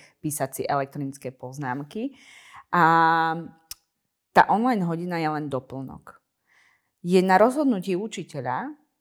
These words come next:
či tú hodinu sprístupní aj online. To znamená, že ja môžem vypísať tú hodinu, mne, mne nič tomu nebraní, maximálne internetové pripojenie a elektrina v škole,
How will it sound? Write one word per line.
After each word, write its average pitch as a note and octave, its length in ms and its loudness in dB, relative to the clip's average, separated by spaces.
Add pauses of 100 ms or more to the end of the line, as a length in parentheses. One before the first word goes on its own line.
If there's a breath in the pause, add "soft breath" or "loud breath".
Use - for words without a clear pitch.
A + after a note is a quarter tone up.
(100)
či G#3+ 240 -6
tú B3+ 160 -2
hodinu E3 640 -4
sprístupní G3 800 -6
aj E3 320 -2
online. C3+ 560 -8 (560)
To F#3 80 -2
znamená, G3+ 440 -2
že F#3 280 -2 (760 soft breath)
ja G3 320 4
môžem B3 400 6
vypísať G3 400 -4
tú E3+ 160 -6
hodinu, F3 320 -4
mne, G3 480 -4
mne G3 480 -4
nič D4+ 400 0
tomu A3 240 0
nebraní, F3+ 480 2
maximálne F#3+ 480 -4
internetové F#3+ 720 -2
pripojenie F3+ 400 -4
a - 160 0 (160)
elektrina E3 480 0
v D3 80 -14
škole, D#3+ 360 2